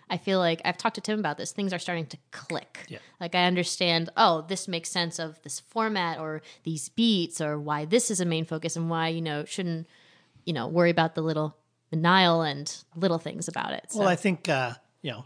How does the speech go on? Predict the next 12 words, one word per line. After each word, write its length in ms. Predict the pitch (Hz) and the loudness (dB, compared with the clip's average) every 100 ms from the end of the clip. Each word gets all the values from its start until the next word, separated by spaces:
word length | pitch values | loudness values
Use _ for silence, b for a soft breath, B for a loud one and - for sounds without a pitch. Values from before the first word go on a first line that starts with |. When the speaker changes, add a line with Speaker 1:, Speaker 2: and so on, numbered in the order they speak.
| _ | _
Speaker 2:
tying 260 | - 120 120 | -6 -4 -4
into 320 | 117 127 113 | -4 -4 -4
life 360 | 120 117 117 - | -2 -2 -4 6
goals, 440 | 220 151 175 - 247 | 6 6 2 2 10
right? 380 | 247 226 254 | 12 12 12
I 40 | 254 | 12
mean, 180 | 269 285 | 10 12
Speaker 1:
<laughs> 60 | |
Speaker 2:
obviously, 1000 | 277 285 285 285 277 202 147 139 139 - | 10 10 10 8 6 4 4 2 0 -2
um, 540 | 143 131 131 120 123 - B B B B B - | -2 0 0 -4 -8 -10 B B B B B 0
you 120 | 151 | 2
know 240 | 135 143 | 2 0